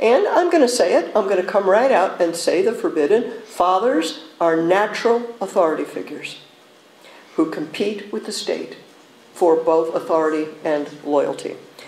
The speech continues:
Tactical tip, imagine that you're in a real war, because you are. You're a soldier in a real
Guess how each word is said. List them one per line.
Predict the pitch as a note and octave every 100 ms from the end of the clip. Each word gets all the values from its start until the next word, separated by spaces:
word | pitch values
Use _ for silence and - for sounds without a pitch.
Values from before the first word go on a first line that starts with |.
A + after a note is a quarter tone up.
| - -
Tactical | - A3 A#3 B3+ B3
tip, | A#3+ C#4+ E4 - - -
imagine | G3 B3 C4 B3+ B3+
that | A#3+
you're | A#3 A3+
in | A3
a | G3+
real | G#3 A3 G#3+
war, | G3 G3+ F#3 D3 - - - - - -
because | - G#3 A3
you | A3 A3+
are. | G3 C#3 G2+ - - - - - - - - -
You're | G3+
a | F#3
soldier | - A#3+ A3 G#3+ A3+ - F3+
in |
a | E3
real | D#3+ F#3+ F#3 F#3